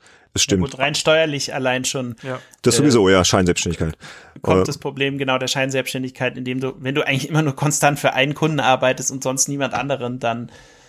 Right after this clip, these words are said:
Speaker 2: ja.
Speaker 1: Ja, aber danke, Winnie, für den
Speaker 2: Ist so.
Speaker 1: Tipp. Das hat mir sehr geholfen, weil es hat letztendlich wirklich gestimmt. Ja, und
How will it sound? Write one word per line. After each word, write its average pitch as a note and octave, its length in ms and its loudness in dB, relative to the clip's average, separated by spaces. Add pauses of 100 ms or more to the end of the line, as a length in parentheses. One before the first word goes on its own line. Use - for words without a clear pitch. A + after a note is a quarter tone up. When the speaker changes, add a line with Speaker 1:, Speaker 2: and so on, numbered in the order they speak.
(300)
Speaker 2:
ja. G#2+ 300 -2 (300)
Speaker 1:
Ja, F2 180 -2
aber F#2+ 180 0 (120)
danke, B2+ 260 2
Winnie, D#3 180 4
für D3+ 80 2
den C#3 120 4
Speaker 2:
Ist - 40 -4
so. F3+ 80 4
Speaker 1:
Tipp. - 100 -4 (380)
Das - 320 -2
hat B2+ 240 -2
mir B2 80 2
sehr B2+ 180 4
geholfen, C3 400 2
weil C3 140 4
es B2+ 140 0
hat - 100 -2
letztendlich A#2+ 520 -2
wirklich - 200 -6
gestimmt. F#2 480 -6
Ja, G2 120 -6
und F#2 280 -10